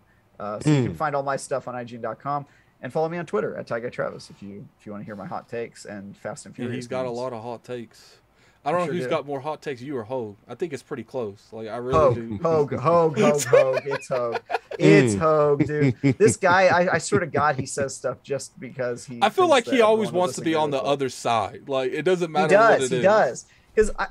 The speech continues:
Speaker 1: I don't say things because I'm contrarian. I, I just, I have opinions, and I, I just think people don't think things through sometimes. But Hogue is
Speaker 2: Mm.
Speaker 1: just, like, out here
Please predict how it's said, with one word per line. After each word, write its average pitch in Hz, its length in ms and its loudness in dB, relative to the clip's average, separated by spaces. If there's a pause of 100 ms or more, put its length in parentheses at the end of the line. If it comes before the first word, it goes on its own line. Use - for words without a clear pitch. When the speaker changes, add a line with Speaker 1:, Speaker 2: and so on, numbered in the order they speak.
Speaker 1:
I 285 120 2
don't 277 180 0
say 202 200 -2
things 190 280 -10
because 151 360 -8
I'm 135 140 -8
contrarian. 123 880 -6
I, 156 240 -2
I 202 100 0
just, 202 360 -8
I 170 140 2
have 165 180 -2
opinions, 147 520 -8
and 113 260 -14
I, 120 120 -10 (160)
I 135 80 -4
just 143 220 -12
think 147 240 -12
people 139 220 -12
don't 123 180 -14
think 123 160 -16
things 113 160 -16
through 156 180 -10
sometimes. 110 440 -14
But - 220 -8 (280)
Hogue 247 300 2
is 151 120 -2
Speaker 2:
Mm. - 40 -10
Speaker 1:
just, 143 200 -8
like, 131 160 -4
out 127 220 0
here 120 400 -6